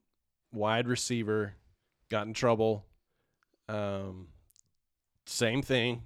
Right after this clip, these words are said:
you know, "Oh, he's gotta go. Can't have this kind of kid on, on campus at school." He didn't do it, kept him, punished him in-house, you know,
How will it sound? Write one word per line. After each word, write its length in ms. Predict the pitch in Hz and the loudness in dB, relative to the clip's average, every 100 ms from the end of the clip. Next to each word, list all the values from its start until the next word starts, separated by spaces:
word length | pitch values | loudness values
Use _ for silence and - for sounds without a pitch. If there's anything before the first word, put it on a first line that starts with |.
| 101 | -8
you 80 | 113 | -2
know, 220 | 110 104 | 0 0
"Oh, 140 | 123 | 2
he's 120 | 123 107 | 2 0
gotta 180 | 110 | -2
go. 640 | 104 131 139 135 131 123 110 - _ _ | 2 6 8 10 8 4 -4 -14 _ _
Can't 200 | - 95 | -10 -6
have 160 | 104 98 | -6 -6
this 140 | 98 | -8
kind 180 | - 101 | -6 -8
of 80 | 92 | -6
kid 220 | 113 98 | -6 -6
on, 160 | 92 90 _ _ _ _ - | -6 -12 _ _ _ _ -18
on 100 | 101 | -14
campus 400 | - 104 98 92 | -8 -6 -6 -10
at 80 | - | -12
school." 460 | - 123 120 117 _ _ _ _ _ | -6 0 0 -2 _ _ _ _ _
He 100 | 110 | -4
didn't 280 | 113 127 160 | 0 4 6
do 180 | 147 120 | 6 6
it, 100 | 143 - - - - _ _ | 4 -6 -20 -20 -20 _ _
kept 280 | - 123 - | 0 0 0
him, 180 | 110 120 _ _ _ _ _ _ _ _ - | -6 -6 _ _ _ _ _ _ _ _ -6
punished 360 | 117 123 117 135 | -2 0 0 0
him 180 | 120 | 0
in-house, 680 | 98 131 135 107 92 120 - | 0 -2 -2 -4 -4 -4 -6
you 60 | 110 | -8
know, 200 | 98 | -8